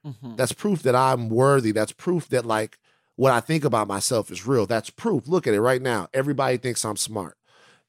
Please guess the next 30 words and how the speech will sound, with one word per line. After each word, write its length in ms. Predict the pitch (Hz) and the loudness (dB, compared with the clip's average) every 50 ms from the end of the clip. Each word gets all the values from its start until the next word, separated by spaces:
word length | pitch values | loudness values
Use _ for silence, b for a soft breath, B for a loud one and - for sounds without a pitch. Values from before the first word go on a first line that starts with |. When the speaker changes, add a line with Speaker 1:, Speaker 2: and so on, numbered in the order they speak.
| _ | _
Speaker 2:
Everybody 440 | 123 131 135 147 139 139 131 127 127 | -2 0 0 2 2 4 4 4 2
thinks 340 | 123 - 127 120 110 - - | 2 0 -2 -2 0 -2 -2
I'm, 360 | 113 104 101 101 104 98 - _ - | 0 0 0 -2 -4 -8 -12 _ -8
I'm, 200 | 95 98 95 - - | -8 -8 -8 -6 -8
I'm 140 | 98 98 | -8 -8
funny." 460 | 92 - - 117 101 85 78 73 _ _ _ _ _ _ _ _ _ _ _ _ - | -8 -8 -6 -6 -6 -6 -10 -16 _ _ _ _ _ _ _ _ _ _ _ _ -2
Everybody's 520 | 123 127 135 139 135 131 127 123 117 107 | -2 0 0 0 0 0 2 2 2 0
saying, 280 | - - 113 104 95 101 | 0 0 0 -2 -2 0
yes, 460 | 110 139 135 117 98 - - - - - _ | 0 2 2 2 2 0 -2 -4 -6 -10 _
the, 260 | 95 95 92 90 82 71 - | -8 -6 -6 -6 -8 -10 -12
the, 100 | 98 - - _ _ | -14 -16 -16 _ _
the 140 | - 92 | -14 -6
Instagram 440 | - 143 135 - - 113 117 107 101 95 | -2 -2 0 0 -2 -2 -4 -6 -6 -6
culture, 260 | 113 107 95 - 98 | -8 -8 -8 -6 -6
everybody's 380 | 107 120 117 107 107 107 98 101 | -6 -6 -4 -4 -6 -6 -8 -8
going, 220 | 104 90 85 78 - | -14 -16 -18 -14 -8
"Yes, 300 | 151 151 143 120 110 110 | -6 -6 -4 -4 -6 -8
Van, 360 | 107 104 139 143 139 127 113 | -8 -6 -4 -2 -2 -2 -2
we 80 | 107 107 | -4 -2
love 280 | 120 135 143 139 120 | 0 2 2 0 0
you. 100 | 113 101 | -2 -4
We 100 | 98 101 | -4 -4
like 300 | 104 113 120 120 120 - | -4 -2 -2 -2 -4 -4
you. 80 | 107 98 | -6 -6
We 80 | 92 98 | -6 -4
like 320 | 104 110 120 117 113 - | -2 -2 -4 -4 -6 -10
you." 60 | 90 | -12
That 240 | 82 104 110 107 95 | -8 -8 -6 -6 -6
means 340 | 104 127 139 143 139 110 - | -8 -6 -6 -6 -6 -4 -6
something. 340 | - 98 71 - _ _ | -6 -6 -10 -14 _ _